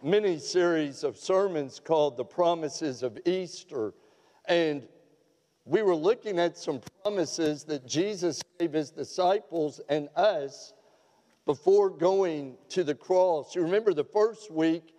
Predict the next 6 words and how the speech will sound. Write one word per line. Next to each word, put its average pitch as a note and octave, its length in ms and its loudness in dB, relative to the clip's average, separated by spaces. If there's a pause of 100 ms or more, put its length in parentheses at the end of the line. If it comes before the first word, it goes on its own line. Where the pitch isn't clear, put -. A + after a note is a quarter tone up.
(280)
he G3 120 -2
promised F#3+ 680 -2
us E3 480 0 (340)
of D#3+ 180 2
a D3 60 2
place. - 1040 -2